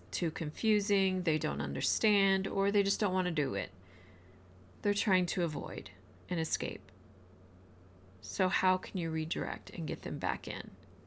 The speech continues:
and doing their work? Another function of behavior would be access to tangibles.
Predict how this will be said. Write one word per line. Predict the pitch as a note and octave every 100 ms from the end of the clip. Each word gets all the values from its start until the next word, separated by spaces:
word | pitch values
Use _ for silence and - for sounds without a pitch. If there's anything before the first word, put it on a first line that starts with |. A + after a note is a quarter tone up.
| -
and | E3+ D#3
doing | D#3 - -
their | -
work? | - - - - - - - - - - - - - - - -
Another | - F#3+ F#3+ G3 G3+
function | G3 G3+ G3 F#3+ G#3 F#3+ F#3
of | F#3 - F3+
behavior | F3+ F3+ F#3 F3 F3+ F3+
would | F3 E3+
be | - F3 E3+ E3+ E3 - -
access | - F3 - - F3 E3+
to | - G3
tangibles. | - D#3+ C3+ C#3+ - B1+ - -